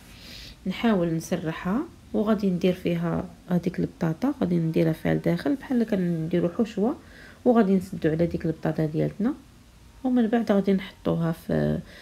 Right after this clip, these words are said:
في، في هذيك القريعه اللي قلت لكم خويت و، آه، ح-،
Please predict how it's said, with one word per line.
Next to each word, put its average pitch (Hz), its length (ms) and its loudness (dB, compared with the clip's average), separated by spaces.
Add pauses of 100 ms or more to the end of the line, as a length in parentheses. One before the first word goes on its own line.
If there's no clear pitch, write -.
(240)
في، 165 420 2
في - 160 -4
هذيك 151 220 0
القريعه 160 460 2
اللي 202 180 2
قلت - 220 -4
لكم 170 160 0
خويت 233 400 0
و، 170 360 4 (200)
آه، 165 500 -2
ح-، - 180 -8